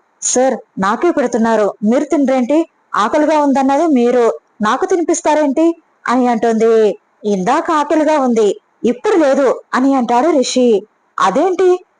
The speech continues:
ఇందాక చాలా ఆకలిగా ఉందని చెప్పారు కదా, ఇప్పుడు ఆకలి లేకపోవడం ఏంటి? ఎంత డిఫరెన్స్ లేదు కదా, టైమ్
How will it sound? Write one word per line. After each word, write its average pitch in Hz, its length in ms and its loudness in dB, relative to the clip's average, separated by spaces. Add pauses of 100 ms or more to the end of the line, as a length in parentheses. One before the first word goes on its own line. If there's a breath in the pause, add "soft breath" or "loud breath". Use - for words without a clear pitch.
(160)
ఇందాక 277 380 -2
చాలా 302 340 0
ఆకలిగా 339 420 0
ఉందని 330 480 0 (100)
చెప్పారు 349 400 0
కదా, 220 320 0 (100)
ఇప్పుడు 349 240 0
ఆకలి 320 400 0
లేకపోవడం 320 600 0
ఏంటి? 311 420 0 (360)
ఎంత 226 280 -2 (220)
డిఫరెన్స్ 359 420 -2
లేదు 339 200 0
కదా, 247 280 0
టైమ్ 254 440 0